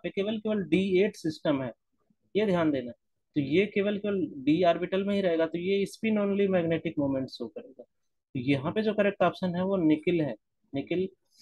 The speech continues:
टेट्राक्लोरो निकिल सेकंड। ठीक है, तो ऐसे क्वेश्चंस को किस तरीके से करना है,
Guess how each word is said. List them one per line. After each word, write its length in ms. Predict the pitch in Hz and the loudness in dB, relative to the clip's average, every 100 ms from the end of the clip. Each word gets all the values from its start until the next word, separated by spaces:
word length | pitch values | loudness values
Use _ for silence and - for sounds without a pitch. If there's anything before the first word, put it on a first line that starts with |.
| - _ _ _ - | -20 _ _ _ -2
टेट्राक्लोरो 640 | 156 175 175 175 160 165 208 - _ _ _ _ _ _ _ | 0 2 2 4 4 4 2 -4 _ _ _ _ _ _ _
निकिल 280 | 147 147 180 | -4 0 0
सेकंड। 360 | 165 143 123 117 _ _ _ _ _ - | -2 -6 -8 -12 _ _ _ _ _ -4
ठीक 160 | 202 | 0
है, 100 | 240 226 - _ _ _ _ _ _ _ _ _ _ | 2 2 -4 _ _ _ _ _ _ _ _ _ _
तो 60 | 165 - _ 143 | -8 -8 _ -2
ऐसे 240 | 143 196 | -2 -2
क्वेश्चंस 420 | 196 185 196 185 | -2 -2 -4 -6
को 100 | - | -6
किस 220 | 190 185 - | -6 -4 -4
तरीके 260 | 170 160 | -4 -4
से 140 | 170 185 | -4 -4
करना 320 | 165 160 | -2 -2
है, 80 | 175 | -4